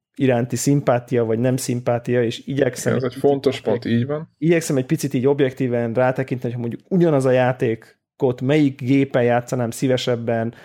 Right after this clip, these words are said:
Speaker 1: akkor az Xboxot mondanám, egyszerűen a menü, achievementek, egy picit, nem sok, ez nem, ez, ez, ez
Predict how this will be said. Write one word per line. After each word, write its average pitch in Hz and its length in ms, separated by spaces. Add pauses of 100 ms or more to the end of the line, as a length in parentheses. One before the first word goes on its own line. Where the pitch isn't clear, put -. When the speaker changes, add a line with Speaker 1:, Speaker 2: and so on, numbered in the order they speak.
(200)
Speaker 1:
akkor 131 240
az 131 200
Xboxot 123 580
mondanám, 117 720
egyszerűen 127 460
a 117 40
menü, 156 460
achievementek, 131 1080
egy 127 200
picit, - 500 (680)
nem 185 140
sok, 165 220
ez 160 80
nem, 180 280
ez, 143 200
ez, 147 160
ez 147 240